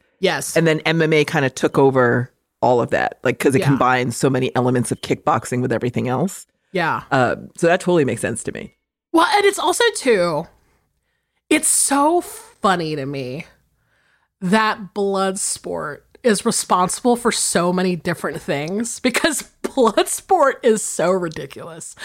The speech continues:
Speaker 1: like, as a
Speaker 2: Oh,
Speaker 1: film.
Speaker 2: no.
Speaker 1: And I say that with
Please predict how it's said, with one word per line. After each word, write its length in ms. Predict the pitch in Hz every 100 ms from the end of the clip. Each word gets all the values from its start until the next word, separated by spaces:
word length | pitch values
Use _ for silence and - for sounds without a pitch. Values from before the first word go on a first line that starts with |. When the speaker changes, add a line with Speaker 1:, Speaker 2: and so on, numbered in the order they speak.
| -
Speaker 1:
like, 180 | 285 285
as 40 | - - - - - 381 427 523
a 100 | 415
Speaker 2:
Oh, 160 | 392 359
Speaker 1:
film. 160 | 311 285
Speaker 2:
no. 380 | 294 285 277 269 - -
Speaker 1:
And 140 | 285 302
I 80 |
say 400 | 320 - 359 359 392
that 260 | 339 302
with 140 | 247